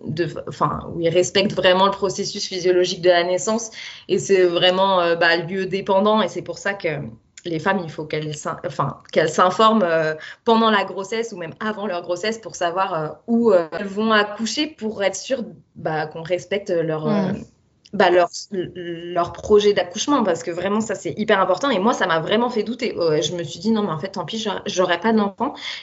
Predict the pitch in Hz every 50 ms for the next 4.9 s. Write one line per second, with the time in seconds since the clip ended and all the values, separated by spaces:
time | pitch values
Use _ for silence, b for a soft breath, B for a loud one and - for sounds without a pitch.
0 | B - 220 214 202 208 202 196 - - 208 196 208 202 202 233 233 247 233 233
1 | - 208 196 190 - 220 214 - 214 220 - - 277 240 - - - - _ _
2 | _ _ - 202 202 190 196 196 185 180 170 170 190 180 185 220 226 262 277 269
3 | 233 202 190 214 - 254 226 196 202 202 214 247 240 220 202 190 175 175 175 196
4 | - - 220 - 190 185 - - - - - _ _ _ _ 262 254